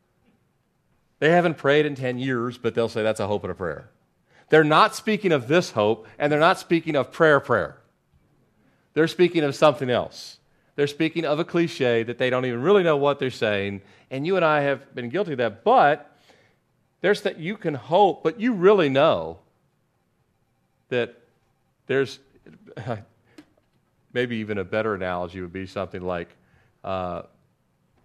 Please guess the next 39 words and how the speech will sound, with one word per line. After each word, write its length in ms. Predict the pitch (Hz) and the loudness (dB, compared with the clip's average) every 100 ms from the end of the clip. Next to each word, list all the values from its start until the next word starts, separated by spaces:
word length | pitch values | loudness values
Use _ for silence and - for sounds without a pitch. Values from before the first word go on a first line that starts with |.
| - | -6
I 220 | 113 123 | -2 -2
hope, 640 | - - 139 139 143 135 - _ _ _ | -4 -12 -2 2 2 0 -8 _ _ _
um, 560 | 101 101 98 92 90 82 - _ _ _ _ - _ _ _ - | -6 -4 -4 -6 -10 -14 -20 _ _ _ _ -20 _ _ _ -18
I 80 | 98 | -10
hope, 380 | 127 139 139 | -4 -4 -2
uh, 340 | 113 107 98 95 | -2 0 -2 -4
when 220 | - 107 | -6 -6
I 80 | 101 | -4
go 140 | 107 | -2
out 200 | 117 127 | -2 -2
in 60 | 123 | -4
my 180 | 110 98 | -8 -8
car, 720 | - 123 107 87 82 82 - _ _ _ | -8 -4 -2 -2 -4 -8 -14 _ _ _
uh, 240 | 98 95 | -8 -8
there 280 | 90 104 104 - | -6 -4 -4 -4
is, 540 | 104 98 95 90 - | -4 -4 -6 -10 -14
uh, 300 | 104 95 90 - | -8 -6 -6 -8
my 160 | 98 | -10
car 360 | 95 - 123 117 | -10 -8 -4 -4
is 80 | 104 | -6
filled 560 | - _ 120 120 117 | -12 _ -4 -2 -2
with 320 | 101 95 101 - | -6 -12 -14 -6
gold 480 | 107 101 87 82 - | -2 -2 -4 -10 -6
all 220 | 104 107 | -4 -4
the 80 | 104 | -2
way 120 | 101 | -4
up 120 | 98 | -4
to 40 | |
the 80 | 95 | -8
top 240 | 98 95 90 | -6 -6 -6
of 60 | |
the 80 | 87 | -8
roof. 340 | 90 82 - _ _ _ _ _ _ _ _ _ _ _ _ - | -8 -10 -14 _ _ _ _ _ _ _ _ _ _ _ _ -12
I 120 | 151 | -8
know 180 | 175 180 | -6 -4
that's 260 | 165 143 147 | -4 -6 -8
not 180 | 143 | -12
happening, 440 | 135 139 - 90 113 _ _ _ - _ _ _ - | -10 -12 -12 -12 -14 _ _ _ -20 _ _ _ -2
right? 260 | 120 165 | 2 2